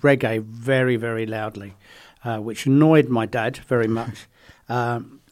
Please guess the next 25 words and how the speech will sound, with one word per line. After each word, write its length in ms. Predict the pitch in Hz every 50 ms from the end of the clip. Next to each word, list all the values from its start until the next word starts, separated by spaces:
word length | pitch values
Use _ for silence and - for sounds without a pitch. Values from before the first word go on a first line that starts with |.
| _ - 143
which 340 | 127 131 131 131 - 185 151
made 480 | 135 131 131 127 123 120 - 131 -
me 240 | 139 131 131 127 123
think, 420 | 117 - - 131 120 117 - - -
"This 200 | 135 127 - -
is 100 | 113 -
great." 340 | - 147 131 113 110 - - - - - - -
<laughs> 520 | - 165 - - - 190 - - 180 175 - - 180 165 - - 160 156 - - - - - - - - -
You 120 | - 156 147
know, 140 | 151 143 135
I, 480 | 123 135 143 143 139 120 101 143 139 139
I'm, 240 | 135 139 139 113
I'm, 280 | 110 120 139 139 143 139
I 180 | 131 131 139 139
can 180 | - 151 135
now 220 | 131 139 139 135 131
see 240 | - - - 139
ways 440 | 131 127 131 131 131 127 127 117 107
of, 180 | 131 120 110 127
um, 400 | 131 127 120 117 120 120 117 120 _ _ - - - - - - - - _ _ _ _ _ _ _ _ _ _ _ _ -
uh, 320 | 120 120 120 117 113 113
manipulating 840 | 120 113 120 131 143 131 - - 127 113 117 120 113 - - 120 110
situations. 840 | - - - - - - 131 123 123 117 - - - 104 104 107 -
So, 300 | - - 156 147 151 151
um, 380 | 147 147 143 139 - - -